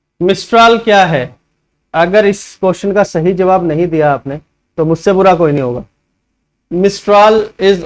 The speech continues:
a warm, most, ये most नहीं है, moist होगा, Moist, ठीक है। तो इसमें से मिस्ट्रॉल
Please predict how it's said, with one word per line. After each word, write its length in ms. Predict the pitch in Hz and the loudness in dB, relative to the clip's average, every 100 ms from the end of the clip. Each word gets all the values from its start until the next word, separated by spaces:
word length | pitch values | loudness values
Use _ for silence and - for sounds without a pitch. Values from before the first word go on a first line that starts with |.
| 160 | -2
a 100 | 143 120 _ _ _ _ _ _ _ _ _ | -2 -4 _ _ _ _ _ _ _ _ _
warm, 460 | 131 131 175 196 214 220 _ _ _ 156 | -10 -2 2 2 0 -6 _ _ _ -12
most, 580 | 156 180 233 254 - _ _ _ | -4 0 2 0 -4 _ _ _
ये 100 | 160 165 | -8 -4
most 360 | 170 196 - | -2 -4 -4
नहीं 100 | 185 | -4
है, 60 | 202 180 | -4 -2
moist 340 | 165 170 - | -4 -4 -6
होगा, 180 | 139 120 _ _ _ _ _ _ _ _ _ _ 82 80 78 78 - - - - _ - - _ _ - - 131 117 _ _ _ _ _ _ _ - | -12 -12 _ _ _ _ _ _ _ _ _ _ -20 -18 -16 -18 -20 -20 -20 -20 _ -20 -20 _ _ -20 -20 -20 _ _ _ _ _ _ _ _ -18
Moist, 840 | 147 147 147 147 151 156 143 - _ _ _ _ _ _ _ _ _ _ _ _ - | -12 -8 -6 -4 -4 -4 -6 -10 _ _ _ _ _ _ _ _ _ _ _ _ -14
ठीक 140 | 147 | -8
है। 220 | 175 131 - _ _ _ _ _ _ _ _ _ - - _ _ - | -8 -8 -12 _ _ _ _ _ _ _ _ _ -20 -20 _ _ -12
तो 60 | 165 | -10
इसमें 240 | 165 180 | -6 -6
से 80 | 196 | -4
मिस्ट्रॉल 680 | 180 170 - 170 170 190 | -4 -4 -2 2 2 0